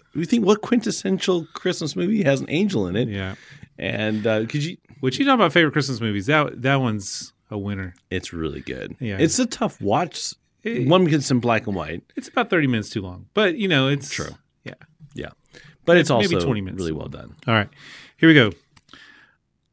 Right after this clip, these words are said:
Speaker 1: All right,
Speaker 2: Uh,
Speaker 1: I gotta pause you there real quick. Hold on.
Speaker 2: uh,
Speaker 1: Okay, so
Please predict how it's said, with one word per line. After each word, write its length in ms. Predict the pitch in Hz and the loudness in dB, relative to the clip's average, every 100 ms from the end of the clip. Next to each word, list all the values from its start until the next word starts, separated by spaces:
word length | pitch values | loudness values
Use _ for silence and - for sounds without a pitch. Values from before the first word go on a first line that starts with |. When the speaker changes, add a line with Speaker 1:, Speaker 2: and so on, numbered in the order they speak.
| _ _ _ _ _ _ _ _ _ _ _ _ - | _ _ _ _ _ _ _ _ _ _ _ _ -2
Speaker 1:
All 80 | 135 | 2
right, 320 | 123 117 107 | 4 4 4
Speaker 2:
Uh, 40 | |
Speaker 1:
I 40 | 143 | 4
gotta 140 | 156 | 2
pause 220 | 139 120 101 | 0 -2 -2
you 40 | |
there 80 | 98 | -6
real 100 | 90 | -6
quick. 200 | - - | -10 -12
Hold 160 | - 131 | -4 -2
on. 100 | 90 | -2
Speaker 2:
uh, 420 | - - 117 117 - - _ - | -2 -2 -2 -4 -8 -12 _ -8
Speaker 1:
Okay, 200 | 113 98 | -4 -4
so 380 | - 131 120 | 0 0 0